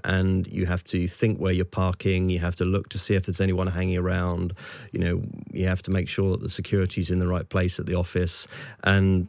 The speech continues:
that is definitely a factor for a lot of us. And we, obviously, we've seen it go to the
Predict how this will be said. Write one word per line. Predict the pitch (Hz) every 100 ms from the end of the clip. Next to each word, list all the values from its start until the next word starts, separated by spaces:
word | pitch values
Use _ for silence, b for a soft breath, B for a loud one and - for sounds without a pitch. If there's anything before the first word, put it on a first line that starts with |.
| -
that | - 117 127
is | 104
definitely | - 110 98 107
a | 98
factor | - 101 - 87
for | -
a | 87
lot | 92 104
of | 85
us. | 82 90 -
And | 92 92
we, | 85
obviously, | 104 92 -
we've | 90 98
seen | - 107 98
it | 90
go | 92 92
to | -
the | 87